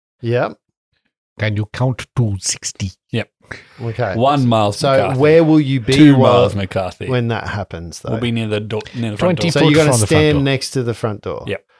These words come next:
Speaker 1: So what I need from you, uh, I guess, is the, obviously the last time you approached the front door,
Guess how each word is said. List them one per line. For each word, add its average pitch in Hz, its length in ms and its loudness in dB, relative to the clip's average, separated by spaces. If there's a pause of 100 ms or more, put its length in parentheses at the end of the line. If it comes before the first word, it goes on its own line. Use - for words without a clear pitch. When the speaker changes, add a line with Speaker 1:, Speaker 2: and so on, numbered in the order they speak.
(120)
Speaker 1:
So 117 400 0
what 143 260 2
I 147 140 2
need 139 380 0
from 123 260 -4
you, 120 520 -4 (140)
uh, 117 320 -4
I 120 100 -4
guess, 117 440 -2
is 107 320 -6
the, 117 320 -10
obviously 123 480 -2
the 123 320 -2
last 139 360 -2
time 131 200 -2
you 120 100 -2
approached 123 420 -2
the 123 80 -6
front 104 300 -6
door, 110 360 -2